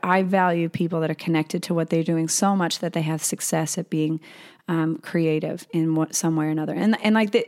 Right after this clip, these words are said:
it could be anything, really. It could be, like, a, um, musician or an artist or a comedian or just, you know, anybody that's, like, actively participating in this world,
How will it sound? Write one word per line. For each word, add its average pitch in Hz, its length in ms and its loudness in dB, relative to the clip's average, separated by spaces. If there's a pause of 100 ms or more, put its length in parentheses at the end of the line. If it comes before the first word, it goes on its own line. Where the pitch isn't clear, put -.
it 226 140 0
could 262 120 0
be 262 140 4
anything, 185 340 2
really. 160 220 0
It 107 100 -8
could 165 220 -2
be, 170 240 0 (320)
like, 165 240 0 (100)
a, 160 500 2 (520)
um, 160 680 -4 (240)
musician 190 720 2
or 165 120 -2
an 165 80 -4
artist 175 640 0
or 180 40 -6
a 180 60 -8
comedian 175 560 2
or 165 100 2
just, 180 320 0 (220)
you 190 100 4
know, 190 100 4
anybody 190 420 2
that's, 175 200 -2
like, 175 160 0
actively 170 680 2 (300)
participating 170 760 2
in 180 300 4
this 165 420 0
world, 175 640 0